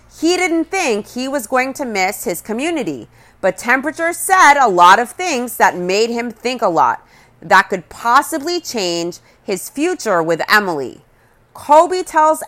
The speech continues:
Emily they need to talk about that again, where they will live and how long they will stay at her parents' house or in Salina. Kobe tells Emily in front of Temperature that right now she is making the decision,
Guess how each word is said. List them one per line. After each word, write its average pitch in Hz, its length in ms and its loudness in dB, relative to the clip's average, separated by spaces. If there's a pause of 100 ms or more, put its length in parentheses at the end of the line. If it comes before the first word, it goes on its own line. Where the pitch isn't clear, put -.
Emily 240 380 -2
they 170 140 -6
need 202 180 -8
to 294 100 -10
talk 339 320 0
about 185 300 4
that 160 160 4
again, 170 540 0 (280)
where 190 320 2
they 277 160 2
will 294 200 0
live 202 340 2
and 156 120 -6
how 165 240 2
long 214 240 0
they 233 120 -2
will 254 120 -6
stay 196 360 0
at 208 100 4
her 240 120 -2
parents' 170 500 -4
house 170 340 2
or 165 220 -4
in 165 200 -6
Salina. 190 600 0 (760)
Kobe 330 460 0
tells 247 500 4 (100)
Emily 175 460 -2
in 160 160 -6
front 190 320 -4
of 233 100 -6
Temperature 277 680 -6 (380)
that 180 220 4
right 196 320 4
now 254 520 4
she 294 520 -8
is 254 160 -6
making 196 460 -4
the 180 80 -4
decision, 165 600 -4